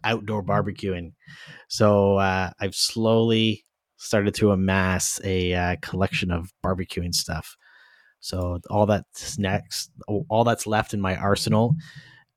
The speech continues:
that I need is a smoker. And then maybe we'll have a, uh,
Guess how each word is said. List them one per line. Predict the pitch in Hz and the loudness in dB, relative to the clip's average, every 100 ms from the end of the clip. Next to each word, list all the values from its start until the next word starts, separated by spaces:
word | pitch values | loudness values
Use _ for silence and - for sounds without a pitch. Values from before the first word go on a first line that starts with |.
| - | -2
that | 92 | 0
I | 92 | 2
need | 98 107 123 | 2 2 2
is | 101 98 | 4 4
a | 92 90 87 87 | 4 2 0 -2
smoker. | - 104 98 - 73 - _ _ _ _ _ _ _ _ _ - - | -2 2 2 0 -6 -10 _ _ _ _ _ _ _ _ _ -12 -4
And | 95 | -2
then | 92 92 | -2 0
maybe | 110 107 | 2 2
we'll | 104 | 2
have | 101 98 | 2 2
a, | 95 90 | 2 2
uh, | 87 87 | 2 -2